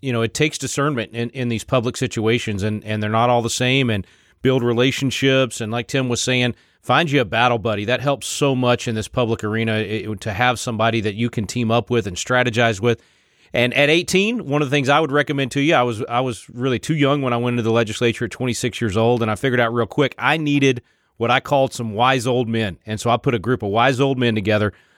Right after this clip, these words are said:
uh, some gray-haired guys that have been around a lot longer than I had.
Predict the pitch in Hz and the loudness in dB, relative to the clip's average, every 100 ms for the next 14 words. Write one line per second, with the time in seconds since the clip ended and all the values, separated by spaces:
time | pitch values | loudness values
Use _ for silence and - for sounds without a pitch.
0 | - 113 107 95 107 95 120 143 143 147 | -6 0 0 0 -4 2 4 4 4 2
1 | 123 117 113 113 - 104 90 123 127 123 | 4 2 2 0 -4 -6 -4 -2 2 2
2 | 117 127 147 151 139 156 160 160 143 127 | 4 4 6 4 2 0 2 2 2 2
3 | 117 113 | 0 -2